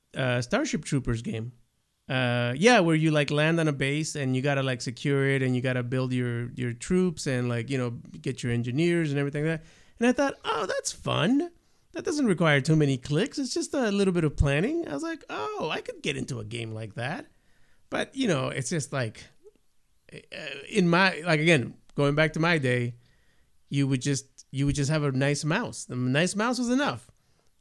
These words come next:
There was no shortcuts. There was no macros. None of that stuff.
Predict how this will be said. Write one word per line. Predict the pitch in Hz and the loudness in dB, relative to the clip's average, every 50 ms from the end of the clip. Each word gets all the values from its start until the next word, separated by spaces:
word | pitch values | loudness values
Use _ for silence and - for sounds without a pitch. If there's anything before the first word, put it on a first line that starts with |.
| _ - | _ -4
There | 156 | -4
was | 156 160 156 | -2 0 2
no | 190 202 202 | 2 2 2
shortcuts. | 185 - - 214 208 208 202 208 214 214 220 214 196 - - | 0 -2 0 2 2 2 2 2 2 2 2 2 0 -4 -4
There | - 170 156 | -2 -2 0
was | 151 147 156 | 0 0 0
no | 175 175 175 175 175 170 165 165 160 156 156 160 | 2 2 4 4 4 4 2 2 2 0 0 0
macros. | 156 170 196 208 214 208 - 220 214 214 208 202 | 0 2 2 2 0 0 0 2 2 4 2 2
None | 202 233 294 277 | 0 0 0 2
of | 190 | 0
that | 151 123 110 | 0 -2 -4
stuff. | - - - 117 95 92 - - | -6 -8 -8 -8 -8 -8 -14 -20